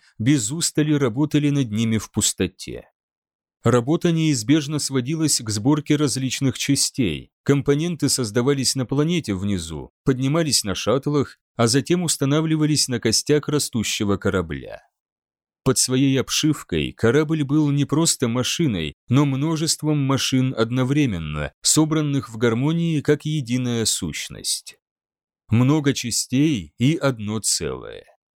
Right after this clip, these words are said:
Каспел знал, что то, что однажды было собрано вместе, может быть разорвано на части.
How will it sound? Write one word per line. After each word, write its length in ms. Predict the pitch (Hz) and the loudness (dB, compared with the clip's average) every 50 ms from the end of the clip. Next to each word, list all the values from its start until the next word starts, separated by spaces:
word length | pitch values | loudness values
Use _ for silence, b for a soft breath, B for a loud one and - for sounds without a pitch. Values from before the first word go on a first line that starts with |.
| _ _ _ _ _ _ _ _ _ - | _ _ _ _ _ _ _ _ _ 0
Каспел 500 | - 139 151 143 - - 156 151 139 127 | 2 4 4 2 2 0 0 0 0 0
знал, 500 | 101 101 131 143 156 160 139 98 85 82 | -2 -4 -4 -2 -2 -2 -4 -4 -6 -8
что 300 | - - - - 123 113 | -8 -6 -2 0 -2 -2
то, 260 | - - 143 147 143 | 0 2 2 2 2
что 320 | 127 - - - 107 - 107 | 2 0 0 0 0 2 2
однажды 540 | 117 107 120 127 135 135 117 101 104 113 | 0 0 2 2 2 2 0 0 -2 -2
было 240 | 104 123 127 120 120 | 0 2 2 2 2
собрано 500 | 110 - - 135 127 117 113 110 107 104 | 2 2 0 0 0 0 0 2 2 0
вместе, 640 | 95 87 98 127 143 147 131 - - - 87 76 73 - _ _ | -2 -2 0 0 0 2 0 0 -2 -2 -6 -6 -6 -8 _ _
может 400 | - 113 143 165 143 170 165 143 | 0 2 2 2 2 -2 -4 -2
быть 260 | 120 127 147 156 - | 0 2 2 2 2
разорвано 600 | - 165 156 123 113 131 127 120 117 127 123 127 | 0 -2 0 0 0 -2 -2 0 0 0 0 2
на 140 | 123 123 120 | 0 0 0
части. 680 | 107 - - 76 - - - - - - - - - | -2 -2 -4 -4 -4 -2 -2 -4 -4 -6 -12 -20 -20